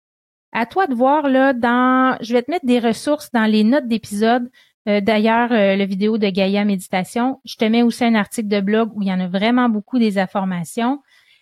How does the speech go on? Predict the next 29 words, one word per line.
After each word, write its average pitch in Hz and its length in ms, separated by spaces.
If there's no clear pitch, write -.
Euh, 190 420
et 247 120
je - 80
te 254 60
mets 226 160
le 220 120
lien 220 220
pour 226 200
le 196 120
livre 214 420
de 190 220
Noah 196 240
Saint 196 240
John 214 200
sur 220 160
les 208 200
affirmations 185 600
aussi. 175 300
Donc, 190 300
euh, 185 200
va, 254 280
va 277 160
fouiller, 247 320
là, 226 120
tu - 160
vas 214 140
en 208 60
trouver. 214 400
Ce - 180